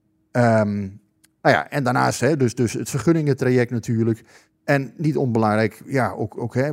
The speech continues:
hoe, hoe kun je dat in de toekomst, ehm, ja, hoe kun je het allemaal gaan neerzetten? En, en is je prijscalculatie,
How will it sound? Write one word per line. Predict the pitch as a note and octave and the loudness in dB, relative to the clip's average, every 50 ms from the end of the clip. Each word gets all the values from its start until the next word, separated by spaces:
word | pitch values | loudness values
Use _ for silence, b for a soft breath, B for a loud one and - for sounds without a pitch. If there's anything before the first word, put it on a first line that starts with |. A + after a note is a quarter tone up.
| C3 A#2 A#2 A#2+ A#2 - _ - A#2+ - D3+ | -6 -8 -10 -12 -14 -16 _ -20 -20 -16 -8
hoe, | B2 D3+ E3 - D3+ C3 | -8 -8 -8 -8 -10 -4
hoe | G#2+ D3+ F3+ D3 | -2 -2 -2 0
kun | - E3 | 2 2
je | D3 C3+ | 4 4
dat | B2+ C3 B2+ | 4 2 0
in | - D3 | 0 -2
de | A#2+ A#2 | -2 0
toekomst, | - G3 F#3 - D3+ C3 C3 C#3 - - - - _ _ _ _ _ _ _ _ - | 2 2 2 4 4 2 2 2 -6 -10 -14 -18 _ _ _ _ _ _ _ _ -6
ehm, | - C3 B2 A#2+ A#2 A2+ A2 A2 A2 A2 G2+ - _ _ _ _ - | -2 0 2 2 2 2 0 0 -2 -4 -6 -10 _ _ _ _ -4
ja, | - D3+ C#3 | -2 0 2
hoe | C#3+ D3+ | 2 0
kun | C#3+ - E3 D#3 | 2 2 2 4
je | C#3 | 4
het | C3 A#2+ | 2 2
allemaal | B2+ D3+ C3 A#2+ | 0 0 0 -2
gaan | G2+ A2 A2+ C3 | 0 0 -2 -2
neerzetten? | F#3 A#3 B3+ F#3+ A#2+ C3 A2 G2 G2+ A2 A#2 | -2 0 0 0 2 2 0 0 0 -2 -4
En, | B2+ B2 A#2 | -4 -6 -6
en | - C#3 B2+ B2+ A#2 - - _ - | -4 -6 -6 -6 -6 -10 -16 _ -6
is | E3 C#3 - | -6 -4 0
je | C3+ A#2+ | -2 -2
prijscalculatie, | - - D#3+ F#3 G3+ F#3 - - D#3 D3 B2+ - C3+ B2 A#2 G#2+ G2+ G2+ G#2 - - D#3 D#3 | 0 2 2 4 4 2 2 2 2 2 2 2 0 2 2 2 2 2 -2 -4 -6 -8 -8